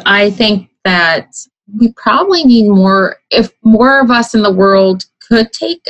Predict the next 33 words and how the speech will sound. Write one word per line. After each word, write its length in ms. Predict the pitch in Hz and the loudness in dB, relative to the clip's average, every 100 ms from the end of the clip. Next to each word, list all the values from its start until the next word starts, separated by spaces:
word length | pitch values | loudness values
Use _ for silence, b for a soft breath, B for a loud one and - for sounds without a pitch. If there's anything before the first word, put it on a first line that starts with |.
| - | -6
a, 380 | 233 226 220 - - | -2 0 -2 -4 -4
a 100 | 240 | -4
sabbatical 920 | 240 202 208 208 202 - 202 196 190 - | -2 -2 0 0 -2 0 2 2 0 -2
and 180 | 202 185 | 0 0
just 300 | 190 190 - | 0 -4 -4
detox 520 | 202 190 196 185 - - | -4 -2 -2 -4 -6 -4
every 200 | 226 226 | 0 0
so 220 | - 196 | 2 0
often, 500 | 180 175 185 214 208 - | 0 -2 -4 -4 -2 0
or 80 | |
even 280 | 240 247 247 | 2 4 2
just 200 | 208 - | 0 -6
taking 520 | - 196 - 202 196 | -4 -4 -2 0 0
some 240 | 185 190 185 | 0 0 0
time, 480 | 185 175 175 175 - _ _ _ - | 0 -2 -2 -6 -10 _ _ _ -2
you 80 | 220 | 0
know, 60 | |
like 180 | 208 196 | 0 0
you 60 | 202 | -2
said, 260 | 214 185 | -2 -2
daily 320 | 202 180 190 185 | 0 0 0 -2
taking 380 | 202 185 190 | -2 0 2
time 300 | 185 170 170 | 2 0 -2
for 100 | 180 | 0
yourself, 540 | 185 180 185 180 190 - _ _ _ _ _ _ - | 0 0 0 0 -2 -4 _ _ _ _ _ _ -4
we'd 160 | 220 190 | -4 -2
probably 500 | - 247 339 349 262 | -4 -2 0 0 0
be 300 | 254 226 220 - | 0 2 0 0
a 100 | 190 | 0
lot, 400 | 185 185 185 - _ _ - | 2 0 -2 -6 _ _ -2
you 80 | 190 | -2
know, 160 | 170 | -2
culturally 840 | 185 - 226 190 208 180 170 160 | -6 -2 -2 0 -2 0 -2 -4